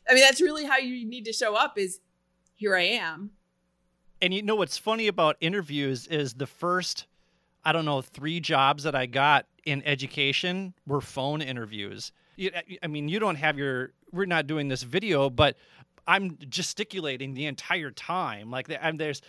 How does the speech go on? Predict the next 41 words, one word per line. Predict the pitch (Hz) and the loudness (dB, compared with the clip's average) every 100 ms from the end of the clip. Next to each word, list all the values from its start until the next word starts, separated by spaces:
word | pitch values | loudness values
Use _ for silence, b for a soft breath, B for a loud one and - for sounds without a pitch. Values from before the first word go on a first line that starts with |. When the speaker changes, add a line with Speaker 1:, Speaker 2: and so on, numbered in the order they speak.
| B B | B B
Speaker 2:
I | 156 156 | -4 -4
have | 156 135 | -12 -8
big | - 214 | 2 2
emotions | 180 165 170 196 - 165 139 | 2 0 0 0 -2 -4 -6
with | 139 | -8
my | 135 | -8
hands | 127 160 170 180 147 | -6 -4 -2 -2 -2
and | 139 | -2
my | 131 - | -4 -4
arms. | 143 175 170 143 | -2 0 0 -2
Like, | 139 113 | -4 -4
that's, | 151 147 - b b b - | -4 -4 -10 b b b -6
that's | 139 185 202 | 4 4 4
how | - 190 170 | 2 4 6
I | 151 143 | 4 0
convey | - 151 139 110 139 160 180 151 135 135 _ _ | -4 -8 -8 -4 -2 0 0 -2 -6 -10 _ _
my | 131 139 143 | -8 0 0
message, | 135 135 131 175 - 131 127 123 | 0 -2 -2 -2 -4 -4 -4 -6
because | 131 - 147 143 131 120 - _ | -10 -6 -2 -2 -2 -6 -14 _
there's | 131 151 | -4 -2
a | 165 | 0
lot | 165 170 | 2 4
of | 180 | 2
emotion | 190 185 262 - 214 196 196 | -2 -4 -2 0 0 0 -2
Speaker 1:
Mm-hmm. | 208 240 b - | -6 -14 b -4
Speaker 2:
in | 165 151 | -4 -2
my | 127 127 | -4 -4
message. | 131 120 - 123 110 | -4 -6 -4 -8 -6
There's | 135 | -6
a | 214 | -6
lot | 214 233 | -4 -2
of | 240 | -2
intensity | 170 151 - 139 135 220 | -4 -6 -6 -8 -4 0
in | 262 | 0
my | |
Speaker 1:
Energy, | 320 247 | 0 -2
yeah. | 123 120 | -2 -4
Speaker 2:
message. | 120 120 175 233 190 110 | -4 -6 -2 -2 -2 -4
And | 131 123 120 b b b b b | -6 -6 -8 b b b b b
yeah, | 147 190 254 127 101 b b b | -2 0 2 0 -4 b b b
yeah. | 170 220 | 0 2